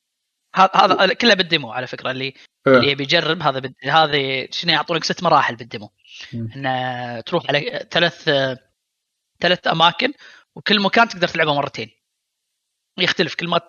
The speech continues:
Speaker 1: تدش المكان تغير.
Speaker 2: إيه. يس، بس فيها طريقة حلوة، يعني التريك إنه مو يقولوا لك يا دايركت. تخيل ال-، مو هي خريطة يسافر من مكان لمكان، فأنت ويا صاحبك بالعربانة هذه مالت الحصان،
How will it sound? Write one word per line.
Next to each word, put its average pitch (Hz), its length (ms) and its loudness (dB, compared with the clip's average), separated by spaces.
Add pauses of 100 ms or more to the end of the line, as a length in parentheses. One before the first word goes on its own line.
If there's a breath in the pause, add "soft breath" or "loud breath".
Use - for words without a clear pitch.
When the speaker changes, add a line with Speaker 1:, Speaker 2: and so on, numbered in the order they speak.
(240)
Speaker 1:
تدش 175 300 -2
المكان 185 420 0 (800)
تغير. 135 300 2
Speaker 2:
إيه. - 120 -14 (1040 loud breath)
يس، - 440 2 (120)
بس 165 220 4
فيها 202 180 8
طريقة 202 320 6
حلوة، 175 240 8
يعني 127 180 6
التريك 165 500 2
إنه 135 160 2
مو 131 220 2
يقولوا 160 260 4
لك 156 180 -2
يا 139 100 8
دايركت. 127 600 2
تخيل - 420 2 (240)
ال-، 117 380 -6
مو 135 160 4
هي 135 120 4
خريطة 143 340 4
يسافر 131 300 2
من 127 100 2
مكان 135 240 2
لمكان، 131 420 2 (440 soft breath)
فأنت 160 300 2
ويا 143 180 8
صاحبك 160 500 2
بالعربانة 127 760 4
هذه 113 260 0
مالت 113 300 -6
الحصان، - 360 -6